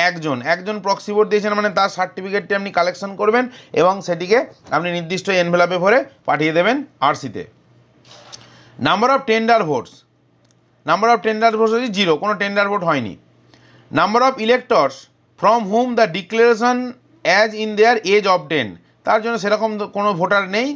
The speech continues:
তাই জিরো। Who refuse to give such declaration, মানে এই ধরনের কোনো ডিক্লারেশন দিতে চাননি কতজন? এজ ডিক্লারেশন, আহ, কতজন দিতে চাননি? এটা নীল, মানে সেই ধরনের কোনো কেস আসেনি বলে এখানে নীল লেখা হয়েছে। এবার আসুন whether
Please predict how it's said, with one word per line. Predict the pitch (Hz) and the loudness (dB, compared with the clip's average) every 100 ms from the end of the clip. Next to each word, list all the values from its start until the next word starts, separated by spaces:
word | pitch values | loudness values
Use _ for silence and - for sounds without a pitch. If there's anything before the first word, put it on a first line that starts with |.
| - _ | -10 _
তাই | 170 151 | -6 -2
জিরো। | 143 117 85 _ _ - _ _ - | 0 0 -2 _ _ -20 _ _ -2
Who | 214 240 | 2 4
refuse | 220 208 254 269 - | 2 2 2 2 0
to | 254 175 | -2 2
give | 247 233 165 - - | 2 0 -2 -14 -4
such | 190 226 214 | -2 0 -2
declaration, | 214 208 202 156 139 95 - _ _ - | -4 0 0 0 -4 -6 -18 _ _ -6
মানে | 202 | 2
এই | 220 | 4
ধরনের | 226 226 226 220 | 4 4 -2 -2
কোনো | 226 226 220 214 190 | 0 4 4 4 0
ডিক্লারেশন | 202 214 214 214 | 0 2 4 2
দিতে | 208 220 214 | 2 2 2
চাননি | 202 208 208 | 0 -2 -2
কতজন? | 185 165 131 110 202 | 0 0 -4 -2 0
এজ | 214 196 | 0 -4
ডিক্লারেশন, | - 160 139 107 90 | -2 0 0 -2 -12
আহ, | 73 _ _ _ _ - 208 208 | -16 _ _ _ _ 0 0 2
কতজন | 208 220 220 | 2 2 0
দিতে | 220 220 | 0 2
চাননি? | 226 233 285 | 2 0 -4
এটা | 233 220 190 | -2 0 2
নীল, | 135 98 - - | 0 -2 -6 -4
মানে | 208 196 | -2 2
সেই | 208 208 | 2 4
ধরনের | 208 208 196 | 2 0 -2
কোনো | 202 202 - - - | 0 -2 -6 -18 -2
কেস | 196 190 175 | 0 2 0
আসেনি | 185 202 | -2 -2
বলে | 214 262 | 2 2
এখানে | 226 208 175 | 2 0 -2
নীল | 170 143 | 2 2
লেখা | 120 117 | 2 0
হয়েছে। | 90 - - _ _ - 180 | -4 -10 -20 _ _ -2 2
এবার | 180 131 | 2 2
আসুন | - 87 _ _ _ _ _ - _ _ _ - | -6 -16 _ _ _ _ _ -20 _ _ _ 0
whether | 214 269 175 | 4 4 4